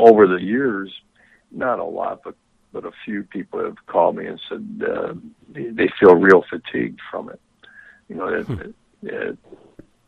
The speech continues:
Speaker 1: like they had, uh, too much to drink and they had to sit down,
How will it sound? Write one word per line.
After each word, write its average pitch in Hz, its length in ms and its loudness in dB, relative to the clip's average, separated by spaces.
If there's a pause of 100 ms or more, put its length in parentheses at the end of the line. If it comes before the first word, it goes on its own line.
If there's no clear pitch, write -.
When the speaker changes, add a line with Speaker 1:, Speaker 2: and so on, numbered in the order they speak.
(460)
Speaker 1:
like 101 340 0
they 92 140 0
had, 95 400 4
uh, 90 380 -2 (260)
too - 60 -10
much 98 240 -4
to 87 60 -12
drink 95 320 -6
and - 100 -16
they 80 40 -12
had - 120 -8
to - 100 -8 (100)
sit 78 140 -8
down, 95 320 -2